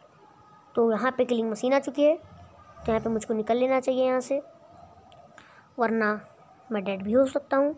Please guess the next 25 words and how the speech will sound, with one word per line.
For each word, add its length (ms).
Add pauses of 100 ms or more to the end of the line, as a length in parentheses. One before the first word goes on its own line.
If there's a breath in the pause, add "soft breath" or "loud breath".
(440 loud breath)
तो 60
पहले 300
इसको 240
मैं 120
मार 220
देता 220
हूँ, 140
फिर 200
यहाँ 120
से 140
हम 180
लोग 140
भाग 180
लेंगे। 320 (840 loud breath)
तो 340 (160)
अभी 260
तो 460 (140)
यहाँ 140
पे 80
मैं 160
गिर 120
चुका, 300 (260)
गिर 200
चुका 240
हूँ 220